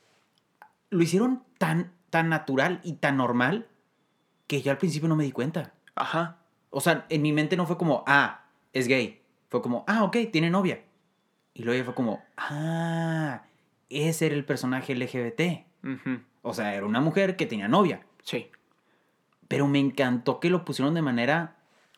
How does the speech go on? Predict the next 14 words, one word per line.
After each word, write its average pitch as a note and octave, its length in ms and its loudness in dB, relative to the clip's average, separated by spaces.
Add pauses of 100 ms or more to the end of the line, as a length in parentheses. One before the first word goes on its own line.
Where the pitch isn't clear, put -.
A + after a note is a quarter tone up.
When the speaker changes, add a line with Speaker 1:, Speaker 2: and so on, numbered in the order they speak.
(520)
Speaker 2:
Súper C3 360 -4
tranquila. C3 540 -2 (100)
Speaker 1:
una C#3 180 -4
conversación C#3+ 540 -2 (100)
normal. A#2 400 -4 (160)
Speaker 2:
Sí. A#2 240 -10 (220)
Speaker 1:
Así A2 160 -8
como, C3+ 220 0
"Tú C#3+ 120 -2
tienes D#3+ 280 0
novio, E3+ 260 2
yo D#3+ 140 2
tengo C3 180 2
novia". G#2 300 -4